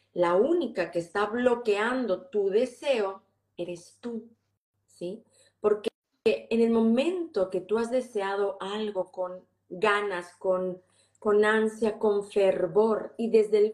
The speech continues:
fondo de tu corazón, ¿sí? Ese deseo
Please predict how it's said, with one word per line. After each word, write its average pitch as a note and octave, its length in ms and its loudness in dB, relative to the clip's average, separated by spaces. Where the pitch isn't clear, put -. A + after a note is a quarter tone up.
fondo E4 320 -2
de C4+ 120 0
tu G#3 240 -8
corazón, F#3 920 -4
¿sí? A3 400 -8
Ese C#4+ 320 0
deseo A#3 720 -2